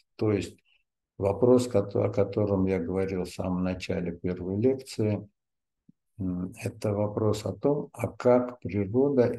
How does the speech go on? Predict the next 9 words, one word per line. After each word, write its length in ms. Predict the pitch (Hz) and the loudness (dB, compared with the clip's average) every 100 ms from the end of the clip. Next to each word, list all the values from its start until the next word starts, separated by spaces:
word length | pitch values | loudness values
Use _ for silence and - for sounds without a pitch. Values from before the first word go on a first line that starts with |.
| 107 | -6
использует 800 | - - 123 110 98 104 92 98 | -8 -2 0 2 2 2 2 0
энергию 760 | 104 107 101 95 87 92 87 - _ _ _ | 2 2 2 0 -4 -6 -8 -14 _ _ _
одних 520 | 104 98 117 156 - 143 | -6 2 4 4 2 0
процессов 720 | 107 - - 92 - 92 82 - | 0 0 0 -2 -2 -10 -14 -12
для 460 | 87 98 120 143 | -6 0 4 4
проведения 800 | - 98 95 95 90 107 110 104 | 2 -2 0 -2 -2 0 2 0
других. 520 | 92 95 90 87 78 - _ _ _ _ _ _ _ _ _ _ _ _ - | -2 -4 -6 -6 -10 -16 _ _ _ _ _ _ _ _ _ _ _ _ -10
Потому 420 | - 104 107 107 | -2 0 4 2
что, 480 | - - 101 98 | 0 0 0 0